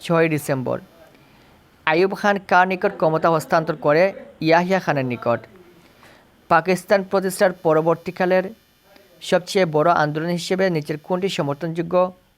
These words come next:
ঊনসত্তরের গণ অভ্যুত্থান। পাকিস্তান সৃষ্টির পর থেকে লক্ষ্য করা যায়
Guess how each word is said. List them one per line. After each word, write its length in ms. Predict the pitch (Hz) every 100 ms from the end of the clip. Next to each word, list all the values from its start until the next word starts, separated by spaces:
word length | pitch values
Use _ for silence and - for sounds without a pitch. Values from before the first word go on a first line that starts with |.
| _ _ _
ঊনসত্তরের 680 | 160 170 170 185 196 160 175
গণ 240 | 165 151 151
অভ্যুত্থান। 640 | 139 135 139 - 185 208 - - - _ _ _
পাকিস্তান 500 | 180 170 180 - 208
সৃষ্টির 460 | 202 196 175 196 185
পর 240 | - 165
থেকে 340 | 165 175 185
লক্ষ্য 360 | 156 143 143 170
করা 240 | 143 156
যায় 320 | 143 165 190